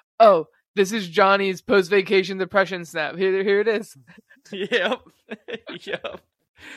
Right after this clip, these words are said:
Speaker 2: Dude, it was,
Speaker 1: Uh-huh.
Speaker 2: like, just not having, like, life responsibilities or work responsibilities for four or five days or whatever it is, and then also being around, like, all of our
Speaker 1: All the
Speaker 2: friends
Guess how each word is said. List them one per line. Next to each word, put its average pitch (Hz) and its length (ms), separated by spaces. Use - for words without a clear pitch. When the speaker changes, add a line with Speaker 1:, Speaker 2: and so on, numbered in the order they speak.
Speaker 2:
Dude, 185 480
it 143 220
was, 147 380
Speaker 1:
Uh-huh. 135 100
Speaker 2:
like, 113 240
just 117 260
not 113 240
having, 131 500
like, 95 320
life 92 360
responsibilities 98 1120
or 90 100
work 85 320
responsibilities 101 880
for 104 420
four 107 220
or 101 40
five 107 260
days 101 240
or 107 60
whatever 104 280
it 107 140
is, 107 100
and 92 160
then 92 100
also 92 300
being 95 280
around, 82 480
like, 87 220
all 92 180
of 82 80
our 85 60
Speaker 1:
All 156 180
the 156 80
Speaker 2:
friends 170 40